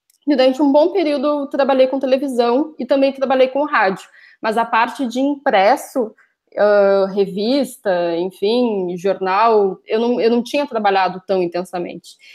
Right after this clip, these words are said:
Então, nos últimos tempos, ah, se eu olho, por exemplo, as minhas primeiras reportagens no impresso, eu, hoje eu olho, nossa, podia ser diferente, sabe?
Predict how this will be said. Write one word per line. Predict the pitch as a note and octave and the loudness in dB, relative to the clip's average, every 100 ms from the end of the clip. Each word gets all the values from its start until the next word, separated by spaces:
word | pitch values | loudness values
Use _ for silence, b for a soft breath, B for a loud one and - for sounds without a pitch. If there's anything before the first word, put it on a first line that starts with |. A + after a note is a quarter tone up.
| b | b
Então, | A3 - A#3 B3+ | -6 2 4 6
nos | C4 D#4 F#4+ | 6 6 6
últimos | D#4+ D#4 C#4 C4 | 2 0 -2 -4
tempos, | - A3+ C4 D#4 D4 B3 - _ _ _ | -4 -2 0 0 -4 -8 -14 _ _ _
ah, | - A#3 | -2 0
se | A3+ C4 | 2 4
eu | B3 | 6
olho, | A#3 B3+ B3+ | 6 2 0
por | C4 | 2
exemplo, | A#3 G#3+ A#3 A#3+ | 2 2 -2 -2
as | G#3 | -2
minhas | A#3 A#3 | -2 -4
primeiras | A#3 A#3 A3 B3+ B3+ | -6 -6 -2 -4 -4
reportagens | B3 A3 A3 G#3 G#3+ A3 G#3 | -6 -4 0 0 -2 -6 -4
no | |
impresso, | A3 G#3+ A3 G#3 A#3+ B3+ | -4 0 2 2 2 0
eu, | B3 A#3+ A3+ - | 0 0 -4 -6
hoje | - A#3 B3 | 2 4 6
eu | B3+ | 6
olho, | A#3+ A3+ B3 | 6 4 2
nossa, | B3+ C4 C#4 C4+ - | -2 -2 -2 -4 -10
podia | A3 A3+ G3+ B3 | -12 -12 -6 -6
ser | B3 A3 | -4 -8
diferente, | - G#3+ G3+ F#3 F#3 - _ | -6 -4 -2 -2 -6 -18 _
sabe? | - F#3 F3 G3 | -8 -2 0 0